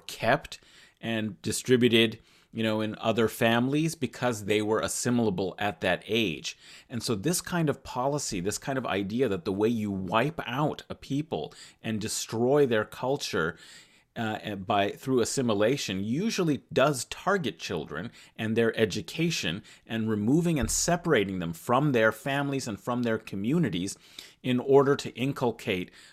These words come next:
a new ideology, a new identity, because they're, you know, felt that you could cut off a whole generation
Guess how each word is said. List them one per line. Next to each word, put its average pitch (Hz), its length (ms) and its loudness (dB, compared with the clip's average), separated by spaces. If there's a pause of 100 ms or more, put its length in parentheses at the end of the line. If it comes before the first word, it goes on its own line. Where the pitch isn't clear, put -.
(160)
a 117 100 4
new 120 300 6
ideology, 104 800 2
a 92 60 -4
new 107 360 2
identity, 101 600 -4
because 87 400 -6
they're, 98 260 -2 (380)
you 113 100 -6
know, 95 120 -2
felt 143 380 2
that 110 120 0
you 117 180 4
could 113 280 -2
cut 135 260 0
off 120 360 6
a 101 80 -6
whole 107 300 2
generation 104 840 0